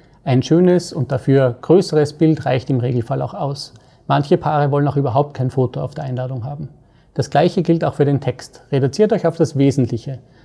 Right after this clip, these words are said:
Wenn man Anfahrtsbeschreibung, Übernachtungshinweise, Geschenkwünsche und so weiter dann auch noch unterbringen will, eignet sich zum Beispiel auch perfekt ein Einlageblatt dazu.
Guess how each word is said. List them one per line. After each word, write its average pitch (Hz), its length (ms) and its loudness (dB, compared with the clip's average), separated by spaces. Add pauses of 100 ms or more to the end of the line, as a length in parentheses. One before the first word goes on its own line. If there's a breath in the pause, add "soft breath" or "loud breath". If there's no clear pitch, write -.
(280 soft breath)
Wenn 143 120 4
man 156 160 2
Anfahrtsbeschreibung, 170 920 0
Übernachtungshinweise, 147 1080 0
Geschenkwünsche 160 800 0
und 151 100 2
so 143 140 -4
weiter 151 320 0
dann 127 160 -4
auch 165 160 -2
noch 160 160 -2
unterbringen 165 520 2
will, 180 220 2 (340 loud breath)
eignet 143 300 2
sich 151 160 0
zum 139 100 -2
Beispiel 135 300 -2
auch 139 160 -2
perfekt - 480 -4
ein 147 140 -4
Einlageblatt 131 680 0
dazu. - 320 -12